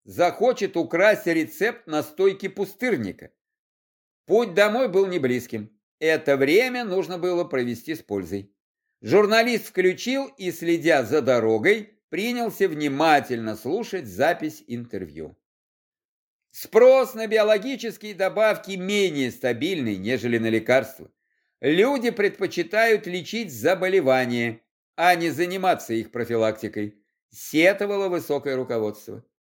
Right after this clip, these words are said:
Значит ли это, что Мальгиум решил выйти на фармацевтический рынок? Следующее заявление босса вроде бы подтверждало этот тезис. Недобросовестные конкуренты,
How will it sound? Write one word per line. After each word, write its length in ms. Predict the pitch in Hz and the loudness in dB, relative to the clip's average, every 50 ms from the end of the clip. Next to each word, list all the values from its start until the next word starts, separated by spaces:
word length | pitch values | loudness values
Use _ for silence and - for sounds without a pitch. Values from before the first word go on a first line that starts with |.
| _ _ _ _ _ _ _ - | _ _ _ _ _ _ _ -16
Значит 720 | - - 143 170 170 175 175 170 165 165 - 180 175 - | -8 -2 0 2 4 4 4 4 4 2 0 -4 -4 -2
ли 200 | 170 165 160 156 | 0 2 4 4
это, 500 | 147 143 143 139 139 170 170 170 170 - _ _ _ _ _ _ | 6 6 4 4 2 -2 -4 -4 -6 -14 _ _ _ _ _ _
что 300 | _ - - - 175 175 | _ -16 -8 -4 -4 -4
Мальгиум 640 | 165 165 170 175 170 170 175 175 165 190 190 185 175 | -2 0 2 4 4 4 4 2 0 -2 -2 0 0
решил 460 | 175 180 170 - - 180 180 170 156 | -2 -2 -2 -4 -2 -2 -2 -2 -2
выйти 640 | 143 147 151 147 143 147 143 143 - 170 175 165 165 _ _ _ _ - | 0 0 2 2 2 2 0 0 0 -2 -2 -2 -4 _ _ _ _ -8
на 160 | 113 127 127 | -4 -4 -2
фармацевтический 1040 | - 139 139 139 139 139 - - 156 120 - - 127 113 120 127 113 - - 117 110 | 0 0 0 0 0 -2 -2 -2 -4 -4 -4 -6 -6 -2 -2 -4 -4 0 2 2 4
рынок? 440 | 113 143 175 233 311 320 311 - - _ _ _ _ _ _ _ _ _ _ _ _ _ _ _ _ _ _ _ _ _ _ _ _ _ | 6 6 6 4 4 0 -4 -6 -20 _ _ _ _ _ _ _ _ _ _ _ _ _ _ _ _ _ _ _ _ _ _ _ _ _
Следующее 760 | - - 185 190 196 208 247 285 277 262 220 - - 202 190 | -6 0 2 4 6 8 8 6 6 4 -4 -6 -4 -4 -4
заявление 640 | 151 135 170 170 165 160 156 156 156 147 147 147 139 | -2 -2 0 0 0 2 2 0 0 0 -2 -2 -4
босса 420 | 127 131 147 139 131 - - 139 | 0 0 0 0 0 -2 -2 -2
вроде 300 | 127 135 147 151 143 147 | 0 2 2 2 2 2
бы 140 | 139 147 143 | 0 -2 -2
подтверждало 680 | - 156 151 151 147 175 175 160 135 120 110 95 90 95 | -2 -4 -4 -4 -4 -6 -6 -6 -4 -4 -2 -2 -2 -2
этот 340 | 95 92 - 98 87 - - | -4 -6 -6 -8 -12 -10 -8
тезис. 420 | 95 92 85 82 92 90 - _ _ _ _ _ _ _ _ _ _ _ _ _ _ _ _ - | -10 -8 -8 -8 -12 -14 -16 _ _ _ _ _ _ _ _ _ _ _ _ _ _ _ _ -6
Недобросовестные 1120 | 110 139 180 196 196 220 208 214 220 220 - - 240 269 269 262 233 - - 233 233 226 | 0 2 4 4 4 4 4 4 2 2 2 2 2 2 4 2 2 -2 -4 -4 -4 -2
конкуренты, 880 | 220 - 220 208 - - 202 196 185 180 175 170 160 - 185 180 170 | 0 0 -2 -2 0 2 2 4 6 4 4 2 0 -4 -8 -10 -10